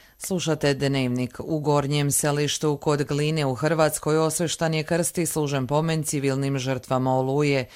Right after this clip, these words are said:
Neposredno poslije hrvatskog napada na, na Republiku Srpsku Krajinu, u Gornjem Selištu sahranjeno je četrdeset devetoro ubijenih civila.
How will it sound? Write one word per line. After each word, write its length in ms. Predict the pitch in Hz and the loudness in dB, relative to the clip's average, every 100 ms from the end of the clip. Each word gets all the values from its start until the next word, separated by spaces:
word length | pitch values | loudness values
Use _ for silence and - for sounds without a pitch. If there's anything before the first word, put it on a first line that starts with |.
| - - - - | -16 -16 -10 0
Neposredno 800 | 208 202 175 - 156 147 147 139 | 2 2 0 2 2 2 2 2
poslije 460 | 156 160 156 147 | 2 2 2 0
hrvatskog 560 | 131 147 147 139 139 135 | 0 0 2 2 -2 0
napada 500 | 143 156 151 131 127 | 0 2 0 0 0
na, 240 | 131 127 - | 0 -2 -4
na 260 | - 139 131 | -4 0 0
Republiku 520 | 131 143 139 147 127 | 0 0 -2 -2 -2
Srpsku 420 | - 156 - 147 | -2 -2 -2 -4
Krajinu, 520 | 127 151 156 160 135 123 - - - | -2 2 2 2 0 -4 -10 -18 -8
u 100 | 190 | 0
Gornjem 360 | 170 160 147 | 2 2 2
Selištu 520 | 131 160 160 170 - 180 | -2 0 0 -2 -4 -4
sahranjeno 760 | - 143 - 147 139 139 135 | 0 0 0 -2 0 0 0
je 60 | 135 | -2
četrdeset 680 | - 143 135 123 160 - 143 | -2 -4 -2 0 2 2 2
devetoro 500 | 139 143 135 131 123 | 2 2 0 0 0
ubijenih 500 | 120 123 123 123 120 | 0 -2 -2 -2 -2
civila. 560 | - 131 131 131 123 | -2 0 0 2 0